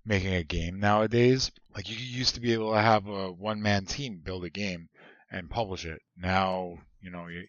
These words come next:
you're hiring, like, six hundred people, staff, H R, developers, coders, you know, the whole works, artists.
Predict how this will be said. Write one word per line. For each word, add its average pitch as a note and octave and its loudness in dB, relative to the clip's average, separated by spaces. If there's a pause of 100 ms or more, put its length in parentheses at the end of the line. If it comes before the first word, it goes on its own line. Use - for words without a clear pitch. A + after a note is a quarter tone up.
you're F#2 -8
hiring, F#2+ -2
like, E2+ -6 (400)
six - -2
hundred G2 -10
people, F#2 -8 (120)
staff, F#2+ 2
H F2 -10 (120)
R, F#2 -4
developers, F2 -12
coders, F2 -10 (600)
you G#2+ -10
know, E2+ -4 (480)
the G#2 -4
whole F#2 -6
works, F#2 -6
artists. F#2 -4